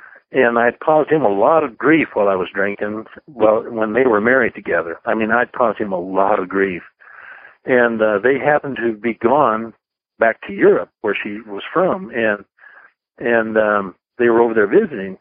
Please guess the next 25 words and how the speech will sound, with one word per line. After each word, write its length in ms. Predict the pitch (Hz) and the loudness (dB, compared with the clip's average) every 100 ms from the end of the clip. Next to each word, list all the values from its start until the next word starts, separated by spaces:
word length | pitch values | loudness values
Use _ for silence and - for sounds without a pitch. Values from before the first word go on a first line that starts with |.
| _ | _
And 320 | 131 117 113 | -2 -2 0
I 60 | 107 | 0
went 220 | 131 196 | -2 0
by 160 | 170 165 | 0 2
their 140 | 120 | 0
place 280 | - 190 202 - | 0 0 0 -2
one 120 | 95 | 0
day, 120 | 120 | 2
and 100 | 120 | 2
I 60 | 113 - | 0 0
saw 220 | 180 214 | 2 4
that 120 | 151 | 2
their 140 | 139 107 | 0 0
grass 420 | - 131 190 165 - | 2 2 2 0 -2
was 120 | 101 | -8
about 380 | 101 101 101 98 _ _ - | -6 -2 -2 -2 _ _ -8
two 100 | 202 - | -6 -4
feet 200 | 160 - | -4 -4
tall. 420 | - 104 92 - _ _ _ - _ _ _ _ | -4 -2 -2 -8 _ _ _ -20 _ _ _ _
And 100 | 143 | -2
I 60 | 127 | 0
thought, 260 | - 135 127 | 2 2 2
"You 80 | |
know 160 | 151 202 | 0 2
what? 300 | 196 185 185 | 4 4 2